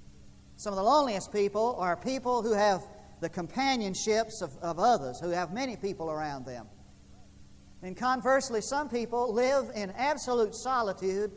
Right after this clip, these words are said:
and never see anybody for months at a time and never get lonely. I think that it is possible, indeed, that a person beca-, can become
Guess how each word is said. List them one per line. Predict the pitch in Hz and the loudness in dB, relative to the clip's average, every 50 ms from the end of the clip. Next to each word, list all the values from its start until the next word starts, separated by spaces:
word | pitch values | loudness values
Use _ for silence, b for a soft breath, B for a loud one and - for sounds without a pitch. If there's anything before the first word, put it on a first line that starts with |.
| B B B B | B B B B
and | 175 180 180 | -6 -4 0
never | 233 269 262 254 | 0 0 0 0
see | 247 - 254 254 247 | -2 -2 -2 -2 -2
anybody | 254 262 240 208 170 175 165 165 175 185 180 | -2 -4 -4 -4 -2 0 0 0 0 -4 -6
for | - 160 156 | -6 -6 -4
months | 165 190 233 254 262 240 - 202 | 0 2 2 2 0 0 -4 -6
at | 170 147 | -6 -6
a | |
time | - - 180 170 156 143 139 143 135 - - - | -6 -6 -6 -6 -4 -6 -6 -8 -10 -12 -10 -8
and | 170 175 | -6 -2
never | 180 214 226 208 | -2 -2 -2 -2
get | 208 202 208 196 | -4 -6 -6 -6
lonely. | 208 196 196 180 151 120 110 101 - - - - - - - - - - - - - - - - - - - - - - | -6 -6 -6 -8 -10 -12 -14 -16 -20 -20 -20 -20 -20 -20 -20 -20 -20 -20 -20 -20 -20 -20 -20 -20 -20 -20 -20 -20 -12 -6
I | 196 208 208 | -4 -4 -4
think | 202 - 359 370 349 - | -2 0 0 0 0 0
that | 277 254 240 | 0 4 4
it | 226 226 | 4 4
is | 226 202 190 - | 4 2 0 -2
possible, | - - 294 269 254 - 208 175 147 156 160 208 247 - - - - - | -2 2 4 4 4 2 -2 -4 -2 -2 -2 -2 -2 -6 -10 -16 -16 -12
indeed, | - 208 196 185 196 233 220 175 151 - 185 185 | -8 -8 -4 2 4 4 4 4 2 -4 -8 -8
that | 185 170 196 185 180 175 | -4 -2 -2 -2 -2 -4
a | 165 | -6
person | - 233 262 285 277 277 269 269 254 247 | 0 2 2 2 2 2 -2 -6 -6 -6
beca-, | 190 196 - - 226 - 165 | -8 -8 -8 -8 -10 -8 -6
can | 202 185 | -6 -6
become | 180 170 - - 220 208 202 180 | -6 -8 -6 -2 -2 -2 -2 -2